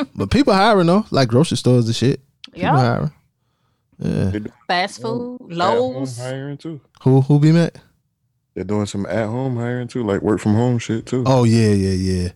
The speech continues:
Speaker 1: A lot of these niggas ain't got computers, so they gotta go to Lowe's. Um, <laughs>
Speaker 3: You know
Speaker 1: um,
Speaker 3: who? You know what though? A lot of fucking damn, a lot of damn,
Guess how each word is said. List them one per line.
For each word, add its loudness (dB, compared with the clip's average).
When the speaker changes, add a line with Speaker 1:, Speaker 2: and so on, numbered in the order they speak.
Speaker 1:
A -6
lot 2
of 0
these 0
niggas -2
ain't -4
got -6
computers, -2
so -2
they -2
gotta 0
go -2
to -4
Lowe's. -4
Um, 4
<laughs> 4
Speaker 3:
You 4
know 6
Speaker 1:
um, 2
Speaker 3:
who? 2
You 4
know 6
what 4
though? 2
A 2
lot 2
of 0
fucking 2
damn, 2
a 0
lot 2
of 2
damn, 2